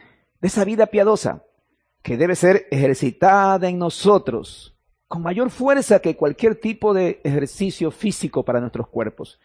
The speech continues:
añadiendo a la fe que tenemos esa, esa cualidad de una vida santa, ese conocimiento de Dios, ese dominio propio, esa paciencia que aprendemos por las Escrituras,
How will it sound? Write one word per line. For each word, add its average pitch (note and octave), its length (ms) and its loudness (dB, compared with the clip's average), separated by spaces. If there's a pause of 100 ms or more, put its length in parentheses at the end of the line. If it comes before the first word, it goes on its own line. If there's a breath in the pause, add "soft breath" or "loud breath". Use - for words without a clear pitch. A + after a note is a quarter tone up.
(600 soft breath)
añadiendo E3 760 0
a B2+ 120 0
la A#2+ 220 -2
fe F#3+ 640 -2 (420)
que - 100 -4
tenemos F#3 720 -4
esa, D3+ 520 -2 (480)
esa - 300 -4
cualidad D#3 640 2
de D#3 100 -4
una E3+ 180 -2
vida C#3+ 320 0
santa, D#3+ 640 -2
ese C#3+ 380 -2
conocimiento C3+ 840 -2
de A#2 120 -4
Dios, D3 420 0
ese E3 220 0
dominio D#3 540 -2
propio, C#3+ 640 -4 (260 soft breath)
esa - 240 -2
paciencia G#3 680 -2
que C#3+ 80 -2
aprendemos C#3+ 580 -2
por B2 140 -6
las B2 160 -6
Escrituras, C3+ 680 -2